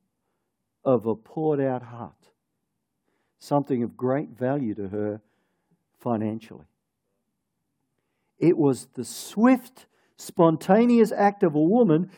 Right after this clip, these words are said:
whose love knew no bounds. Remember, she heard he was at Simon's house. She grabbed the alabaster jar,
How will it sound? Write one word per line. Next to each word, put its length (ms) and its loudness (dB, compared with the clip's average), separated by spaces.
whose 260 2
love 380 6
knew 180 4
no 200 4
bounds. 360 2
Remember, 360 4
she 200 0
heard 480 6
he 140 6
was 180 2
at 120 -2
Simon's 500 2
house. 420 2
She 200 -8
grabbed 480 4
the 120 6
alabaster 580 2
jar, 500 2